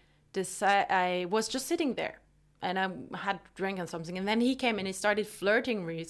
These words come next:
with me. And then he started slowly, like, opening his door of this room and then kind of getting me in. And I was like, "Yeah, whatever." And I'm not,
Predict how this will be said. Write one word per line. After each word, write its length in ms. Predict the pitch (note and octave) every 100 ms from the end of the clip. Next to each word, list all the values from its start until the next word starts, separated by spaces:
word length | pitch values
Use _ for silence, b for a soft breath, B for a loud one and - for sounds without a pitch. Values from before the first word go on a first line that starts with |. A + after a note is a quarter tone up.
| F3+
with 220 | E3+ D#3+
me. 180 | E3+ F#3+
And 120 | G3+
then 100 | G3+
he 60 | A3
started 360 | A#3 A3+ A3+
slowly, 360 | A3+ - A#3 B3
like, 240 | A#3 A#3 -
opening 380 | D#4+ E4+ E4 D#4
his 200 | E4 D#4+
door 460 | - D#4 B3+ F#3 F#3
of 180 | G3
this 300 | B3+ C4+ -
room 260 | C#4 A#3+ F#3
and 120 | F#3+
then 140 | G3+ A3
kind 200 | C4+ C4+
of 120 | A3+
getting 260 | B3+ B3+
me 100 | B3
in. 60 | A3+ G#3+ G#3
And 20 |
I 100 | A#3+
was 160 | B3
like, 180 | B3 C4+ - B B B B -
"Yeah, 260 | F4+ F4+
whatever." 600 | E4 C4+ B3+ A3+ F3+ E3+ - B B B B -
And 600 | A3 A3+ A3+ A3+ A3+ - - - _ _ _ _ -
I'm 240 | A#3+ C4+
not, 340 | D4+ E4+ E4+